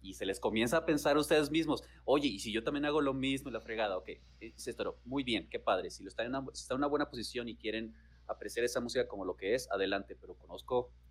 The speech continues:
varios de ustedes, <laughs> varios de ustedes, que nomás sucede y se van derechito a ese cabrón, <laughs> y se les mete la, se les mete la idea de, "Pues si él lo hizo", es como que no. Pero pues sí, hablando entonces, pues ahora te toca, ya, ya, ah,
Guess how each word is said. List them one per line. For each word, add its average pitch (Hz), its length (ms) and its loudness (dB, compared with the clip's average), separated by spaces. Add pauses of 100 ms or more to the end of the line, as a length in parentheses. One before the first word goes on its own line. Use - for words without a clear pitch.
(120)
varios 143 280 0
de 208 40 -4
ustedes, 202 640 0 (140)
<laughs> - 200 -20
varios 143 420 2
de 202 80 0
ustedes, - 580 0 (640)
que 147 140 0
nomás 113 360 2
sucede 202 460 0
y 135 80 -8
se 123 120 -6
van 123 140 2
derechito 190 720 2
a 208 60 6
ese 202 180 0
cabrón, 139 520 4 (240)
<laughs> - 220 -20
y 494 580 12
se - 80 -2
les - 120 2
mete 175 220 2
la, 208 180 4 (380)
se 190 140 2
les 147 220 2
mete 165 280 0
la 190 80 0
idea 160 300 4
de, 135 240 -2 (180)
"Pues 113 200 -8
si 104 160 -10
él 160 160 0
lo 135 140 -2
hizo", 120 340 -8
es 123 80 -14
como 127 180 -8
que 120 100 -10
no. 185 380 6 (240)
Pero 127 180 12
pues 131 140 8
sí, 180 80 12
hablando 156 300 12
entonces, 147 340 8
pues 110 180 6
ahora 113 240 12
te - 80 4
toca, 156 280 8
ya, 175 160 8
ya, 165 400 2
ah, 131 160 12